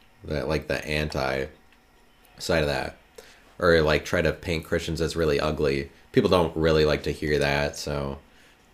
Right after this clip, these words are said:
I am tired of being the ugly guy. I don't like, I'm tired of giving bad impressions. I'm tired of, uh, like, um, being bad with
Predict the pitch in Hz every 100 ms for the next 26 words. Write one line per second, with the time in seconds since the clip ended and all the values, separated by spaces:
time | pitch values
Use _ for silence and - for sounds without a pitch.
0 | - 87 82 80 78 76 76 78 76 78
1 | 82 80 80 76 78 80 80 76 73 73
2 | 78 76 78 - 78 73 - _ _ _
3 | _ _ - _ - 139 147 139 120 120
4 | 98 82 98 90 85 92 - 69 69 -
5 | - - 87 85 87 85 80 80 78 73
6 | 71 - - - - _ _ - _ -
7 | - - _ _ _ - _ _ _ 95
8 | 98 - 101 104 101 - 101 92 90 87
9 | 82 82 - _ - _ _ _ _ _
10 | _ _ _ - _ _ _ _ _ _
11 | 98 85 101 110 95 90 90 90 82 82
12 | - - -